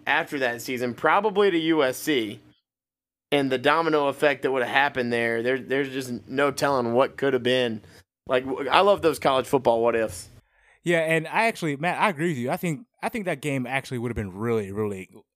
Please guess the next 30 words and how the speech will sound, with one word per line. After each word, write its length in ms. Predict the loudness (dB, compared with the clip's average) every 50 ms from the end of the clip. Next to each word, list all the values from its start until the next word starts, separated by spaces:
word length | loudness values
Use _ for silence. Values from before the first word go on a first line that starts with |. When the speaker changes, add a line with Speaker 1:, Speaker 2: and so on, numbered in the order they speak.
| _ _ _ _ _ -20 -20 -20 _ -10
Speaker 2:
electric 520 | -10 -8 -6 -6 -6 -4 -4 -6 -6 -6
and 100 | -8 -10
spectacular 600 | -8 -10 -12 -10 -8 -10 -10 -8 -8 -8 -10 -8 -6
'cause 400 | -6 -4 -4 -4 -6 -10 -10 -6
Oklahoma 440 | -6 -4 -2 -2 -2 -2 -2 -2 -2
had 220 | -2 -4 -6 -2
D 140 | 0 0 2
D 140 | 2 0 0
Westbrook, 560 | -2 -2 -4 -4 -6 _ -2 -2 -2 -4 -6 _ _ _ _ _
Rodney 380 | -4 0 0 0 0 0 -2 -2
Anderson, 520 | -2 -2 -2 -4 -6 -4 -4 -2 -2 -2
Baker 280 | -2 -2 -2 -2 -2 -4
Mayfield, 640 | -4 -4 -4 -4 -4 -2 0 0 0 0 0 -2 -6 -14 _ _ _ _ _ _ _
a, 80 | -6 -6
a 240 | -6 -4 -6 -6
loaded 420 | -6 0 4 4 4 6 4 2 2
offense, 640 | 2 0 0 0 0 -2 -2 -2 -2 -6 -10 -12 -8
lots 240 | -6 -6 -4 -4 -6
of 40 | -6
really 120 | -8 -6
good 120 | -6 -8 -8
players. 540 | -6 -6 -4 -4 -4 -4 -6 -6 -8 -12 -14 _ _ _ _ _ _ _ _ _ _ -8
And, 260 | -6 -4 -4 -4 -4
uh, 80 | -4 -2
of 160 | -2 -2 0 0
course, 180 | 0 0 0
the 60 | 0
defense 280 | -2 -2 -2 -2 -4 -6
was 100 | -8 -6
horrible, 440 | 0 2 2 2 2 -2 -8 -12